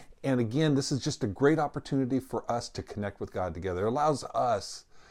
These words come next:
to seek God together. And so whatever's going on in your life, whatever you're dealing with, whatever you're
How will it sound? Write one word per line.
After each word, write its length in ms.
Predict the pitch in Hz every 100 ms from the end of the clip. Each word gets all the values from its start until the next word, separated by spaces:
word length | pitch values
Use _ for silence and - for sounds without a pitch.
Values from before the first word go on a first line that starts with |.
| - - -
to 440 | - 117 104 98 87 -
seek 640 | - - - 170 165 - -
God 380 | 120 107 95 92
together. 480 | - 90 90 76 - _ - -
And 180 | - 208
so 180 | - 165
whatever's 440 | 151 175 208 214
going 260 | 156 170 160
on 160 | 143 151
in 80 |
your 200 | 151 147
life, 380 | 123 107 135 139
whatever 480 | 113 - 117 143 151
you're 220 | 123 123
dealing 420 | 110 104 110 131
with, 220 | 123 127 -
whatever 340 | 101 107 113
you're 400 | 98 98 104 92